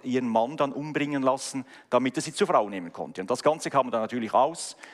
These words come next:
Gab damals auch Propheten, die haben die Dinge gesehen, was da im Schlafzimmer geschieht. Gott hat es ihnen gezeigt. Und der Prophet Nathan kam dann zu David und überbrachte ihm eine Botschaft,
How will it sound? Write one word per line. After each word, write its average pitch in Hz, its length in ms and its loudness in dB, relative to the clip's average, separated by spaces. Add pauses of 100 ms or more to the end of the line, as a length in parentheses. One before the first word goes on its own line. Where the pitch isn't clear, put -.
(360)
Gab 113 240 2
damals 117 280 0
auch 120 160 2
Propheten, 120 500 -2
die 101 160 -8 (920)
haben 113 320 0
die 104 80 -8
Dinge 120 260 -2
gesehen, 127 420 -2 (420)
was - 140 -8
da 117 100 4
im 113 80 0
Schlafzimmer 117 520 0
geschieht. 120 400 -6
Gott 117 200 -2
hat 107 80 -4
es 101 100 -8
ihnen 113 160 -6
gezeigt. 101 500 0
Und 95 180 -8 (540)
der 104 200 0 (360)
Prophet - 300 -6
Nathan 110 340 0
kam 127 220 0
dann 127 120 -2
zu 131 100 -10
David 117 380 0 (440)
und 139 420 -2
überbrachte 123 640 0
ihm 156 340 -4
eine 160 360 2
Botschaft, - 760 -4